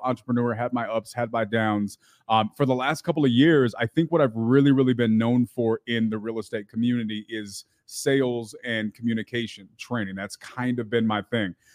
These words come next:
I started, um, doing training in Sub Two a couple of years ago, uh, doing different competitions that we did in the Sub Two community. After that, I was in the Closers Olympics, continued doing that, started doing a call that became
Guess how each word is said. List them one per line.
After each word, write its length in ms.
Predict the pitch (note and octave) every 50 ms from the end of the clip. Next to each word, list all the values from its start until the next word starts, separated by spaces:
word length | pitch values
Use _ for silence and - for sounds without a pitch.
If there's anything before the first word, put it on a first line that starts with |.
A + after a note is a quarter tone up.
| _ _ -
I 60 | A2 A2
started, 340 | - - C#3 B2+ B2 A#2 A2+ A#2+ A#2 -
um, 380 | A#2+ A2+ A2 G#2 G2+ G2 G2 G#2
doing 260 | B2+ B2 B2+ A#2+ A2
training 560 | G#2 - - C3 B2+ B2 A#2+ A#2 A2+ A2 G#2+ - _ _ _ _ _ -
in 180 | - B2 A#2+ A2
Sub 280 | - - B2+ A2+ G2
Two 260 | - - C3 B2 A#2+ -
a 60 | - G#2
couple 420 | - - - - E3 - F3+ D3+
of 60 | C#3+
years 240 | B2+ A#2+ A#2 A#2 G#2
ago, 480 | A2+ G#2 A2 A2+ G#2+ G2+ G2+ G2+ G2 _ _ _ _ _ -
uh, 200 | - A2 G#2+ G#2+
doing 260 | G#2+ G#2+ C#3 C3+ B2+
different 260 | A#2 C3+ B2+ C3+ B2 -
competitions 880 | - B2+ A#2 - A2 - - C#3+ B2+ - - B2+ A#2+ A#2 A#2 A2+ - - D3+
that 140 | C3 B2+ B2
we 100 | B2 B2
did 200 | A2 A#2+ A#2 A#2
in 140 | B2 B2 A#2+
the 60 | A2+
Sub 220 | - - A#2+ G#2 -
Two 100 | - A#2+
community. 520 | - - A#2+ A#2 A#2 A2+ A2+ G#2+ A2 A#2+ - -
After 340 | B2+ C3 C#3 - - C#3+ C3
that, 200 | C3 B2+ B2 A#2+ A#2
I 80 | A#2
was 180 | A2+ A#2 A#2 A2
in 80 | B2 A#2+
the 80 | A#2
Closers 440 | - - C3+ B2+ B2 A2+ A2+ A2 G#2
Olympics, 640 | A#2+ A#2 A#2 A#2 G#2+ - A#2 A2 G#2 - - - - _ _ _ _ _
continued 460 | - C#3+ C3 - - D#3 D#3 D3+ D3 C3
doing 220 | C#3 C3+ C3+ B2+
that, 240 | B2+ A#2+ A#2+ A#2+ -
started 240 | - C#3 C#3 C#3 B2+
doing 200 | C#3+ C3+ C3 B2
a 60 | A#2+
call 280 | A2 - - B2+ B2 A#2+
that 100 | A#2+ A2+
became 340 | B2 B2 - A#2+ G2+ G#2+